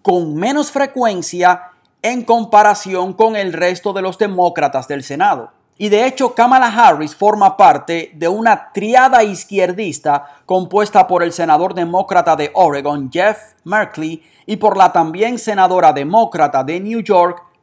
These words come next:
Kirsten Gillibrand. Por supuesto, hay más demócratas a la izquierda del espectro político, esto es solamente una muestra. Pero Kamala Harris no responde a preguntas, eso sí, se ríe mucho.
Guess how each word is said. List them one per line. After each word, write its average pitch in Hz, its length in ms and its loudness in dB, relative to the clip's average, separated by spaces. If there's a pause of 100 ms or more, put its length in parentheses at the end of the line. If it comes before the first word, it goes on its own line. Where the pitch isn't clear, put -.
Kirsten 202 540 -6
Gillibrand. 120 560 -8 (240)
Por 208 180 0
supuesto, 214 600 -4
hay 208 180 4
más 214 300 -2
demócratas 170 680 -2
a 156 80 4
la 147 100 0
izquierda 202 720 0
del 160 200 -4
espectro 170 600 -4
político, 214 600 -4
esto 190 240 -6
es 185 60 -6
solamente 165 600 0
una 156 200 0
muestra. 110 520 -12 (300)
Pero 226 220 2
Kamala 277 340 4
Harris 254 480 0
no 233 140 4
responde 208 520 2
a 180 120 6
preguntas, 175 680 -4 (200)
eso 170 340 -4
sí, 117 300 -14 (340)
se - 200 -6
ríe 135 240 -4
mucho. 117 420 -12